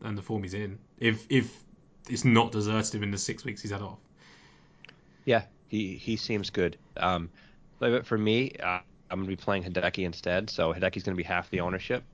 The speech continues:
Speaker 2: So, you know, does Harman have a double chance of Hideki playing well this week? Some people might say yes, because he's played well and he's shown it recently. I say no.
Speaker 1: And then that is the golden question of, like, kind of, uh, sorry to keep repeating the point, but it, it does go back to that kind of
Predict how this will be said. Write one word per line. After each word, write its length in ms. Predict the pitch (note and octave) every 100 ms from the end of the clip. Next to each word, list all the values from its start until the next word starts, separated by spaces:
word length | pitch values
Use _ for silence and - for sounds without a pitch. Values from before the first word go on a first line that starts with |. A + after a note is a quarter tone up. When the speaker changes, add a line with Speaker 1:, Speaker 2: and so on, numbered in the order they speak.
| - - - - -
Speaker 2:
So, 400 | - G#2 F#2 F#2
you 140 | - G2+
know, 220 | E2+ F2 - - - - - - - -
does 320 | G2 F2+ - - -
Harman 240 | - A2
have 120 | G#2 F#2+
a 80 | - -
double 280 | G2 G2+ G#2
chance 260 | F#2+ G2+ G2
of 80 | G2+
Hideki 320 | G2+ G2+ F#2+
playing 200 | G2+ G2+
well 120 | G2
this 140 | A2
week? 160 | C#3 C3
Some 180 | - C3
people 160 | C#3
might 160 | A#2+ A2+
say 200 | - A2
yes, 240 | A2 E2+
because 280 | - F#2 F2+
he's 140 | F2+ F2
played 240 | G2+ F#2+
well 120 | F#2
and 80 | F#2
he's 120 | F2
shown 240 | - F#2+ G2
it 80 |
recently. 380 | D2+ G#2+ A#2 B2
I 160 | C2 G#2
say 200 | - F#2+
no. 280 | F#2 G2+ B2+ _ _ _ - - -
Speaker 1:
And 140 | C3+
then 140 | C#3+ C#3
that 240 | D#3 A2
is 180 | A2+ A#2+
the 80 | A2+
golden 240 | A#2 A2
question 320 | G2+ A2+ - G#2+
of, 140 | G2
like, 340 | G#2 A2 G#2+
kind 180 | - A2+
of, 160 | G2 F#2
uh, 100 | A2 - A2
sorry 240 | - G#2
to 60 | F#2+
keep 160 | -
repeating 260 | G2+ - G#2+
the 80 | G2+
point, 260 | C#3 A#2+
but 100 | F#2
it, 100 | G2
it 120 | G#2+ G#2
does 220 | A#2 G#2+
go 140 | G#2
back 180 | G#2 G2+
to 120 | -
that 180 | G#2+ G#2
kind 240 | - G#2+ G2+
of 180 | G2+